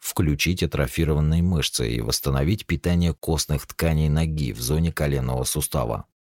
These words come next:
Мышцы ноги в течение всей жизни и, самое главное, после выхода на пенсию, должны обладать необходимой силой для создания противотяги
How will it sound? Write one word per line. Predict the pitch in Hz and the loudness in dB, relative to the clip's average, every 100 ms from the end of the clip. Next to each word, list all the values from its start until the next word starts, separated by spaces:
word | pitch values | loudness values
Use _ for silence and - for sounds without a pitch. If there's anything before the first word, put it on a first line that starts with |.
| _ _ - | _ _ -2
Мышцы | 113 143 - 117 | 2 2 2 4
ноги | 107 101 123 | 4 2 0
в | - | 0
течение | 101 - 92 82 | 0 2 4 4
всей | 80 - 78 67 | 2 2 2 2
жизни | 67 107 80 60 - _ - | 2 2 2 -2 -4 _ -2
и, | 123 | 2
самое | 127 87 76 | 4 4 4
главное, | 71 76 69 67 | 4 2 2 0
после | 73 - 71 | 0 0 2
выхода | 73 - 69 | 2 0 0
на | 69 71 | 2 0
пенсию, | 107 117 - 107 95 | 2 0 2 0 -2
должны | 107 82 95 135 | 0 0 2 2
обладать | 135 101 87 113 104 | 2 2 2 0 0
необходимой | 87 76 90 85 107 95 85 | 0 0 0 2 2 2 2
силой | - 95 71 64 | 0 2 2 0
для | 65 | -2
создания | 60 69 64 90 92 87 | 0 -2 0 2 2 2
противотяги | 82 82 - 82 90 - 73 52 52 - | 2 0 0 0 0 0 0 -2 -8 -10